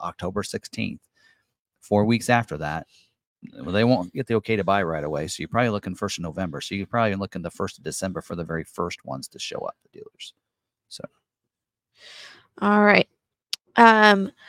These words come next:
Speaker 2: when I go to Ford website, it still says Excel has no cruise control for Maverick. Um,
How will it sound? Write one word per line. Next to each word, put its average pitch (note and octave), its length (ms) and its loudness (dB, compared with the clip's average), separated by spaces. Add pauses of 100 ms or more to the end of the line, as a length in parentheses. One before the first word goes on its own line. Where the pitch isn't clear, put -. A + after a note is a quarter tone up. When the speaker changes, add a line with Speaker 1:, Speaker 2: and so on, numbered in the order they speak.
(480)
Speaker 2:
when B3 160 10
I C4 140 10
go D#4 120 12
to D#4 60 10
Ford C4 380 10
website, A3+ 420 8
it - 80 0
still B3 300 8
says A#3 260 6
Excel A3+ 320 4
has G#3 160 4
no G3+ 180 0
cruise G#3+ 320 0
control G#3 460 0
for G3+ 160 -2
Maverick. G3+ 480 2 (800)
Um, G3 460 -4